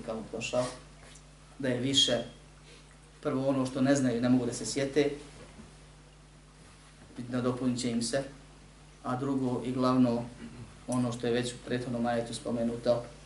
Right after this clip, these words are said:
a to je gledanje Allahu subhanahu wa ta'ala plemenito i sveto lice i užitak u tome. Ovim šejh završava ajete, pa ćemo stati malo izaći s teme da završimo posljednju rečenicu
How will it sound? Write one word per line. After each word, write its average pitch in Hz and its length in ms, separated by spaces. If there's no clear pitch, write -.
a 117 80
to - 140
je 120 120
gledanje 120 360
Allahu 117 420
subhanahu 117 460
wa - 80
ta'ala 117 280
plemenito 113 420
i 113 60
sveto 113 340
lice 110 340
i 120 120
užitak 113 380
u 120 80
tome. 113 280
Ovim 185 260
šejh 160 240
završava 147 560
ajete, 147 300
pa 139 80
ćemo 143 180
stati 147 300
malo 120 240
izaći 120 340
s 113 60
teme 127 280
da 117 100
završimo 117 520
posljednju 117 320
rečenicu 123 400